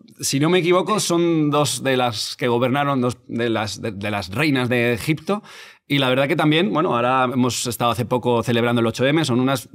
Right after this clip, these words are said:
adelantadas a su época, porque la verdad que gobernaban el Egipto y han, se han hecho famosas por lo bien que administraron, pues,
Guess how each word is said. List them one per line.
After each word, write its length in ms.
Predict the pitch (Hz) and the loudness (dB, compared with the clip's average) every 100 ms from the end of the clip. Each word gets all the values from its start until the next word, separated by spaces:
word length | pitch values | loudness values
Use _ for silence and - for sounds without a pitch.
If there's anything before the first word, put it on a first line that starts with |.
| 127 117 - | -12 -12 -6
adelantadas 500 | 107 113 113 127 135 | -4 -2 0 0 0
a 60 | |
su 160 | 147 123 | 0 0
época, 280 | 147 160 101 | 0 -2 -2
porque 240 | 104 95 | -4 -4
la 100 | 101 | -4
verdad 200 | 95 104 | -4 -4
que 240 | 131 139 127 | -2 -2 -2
gobernaban 720 | 113 107 104 120 131 139 135 | -2 -2 -2 0 0 0 0
el 220 | 147 131 | 0 -2
Egipto 640 | 120 123 - 147 - 190 190 - - - | -2 -2 -2 -4 -2 -2 -4 -10 -20 -10
y 180 | - 120 | -2 0
han, 100 | 117 | 0
se 140 | - | -2
han 80 | 120 | -2
hecho 120 | 117 | -2
famosas 320 | 120 117 127 | -2 -2 -2
por 140 | 135 131 | -2 0
lo 140 | 113 | 0
bien 140 | 104 117 | 0 0
que 60 | 127 | 0
administraron, 760 | 117 107 95 117 104 98 92 - | 0 -2 -2 -2 -2 -4 -8 -12
pues, 340 | - 92 - | -10 -8 -10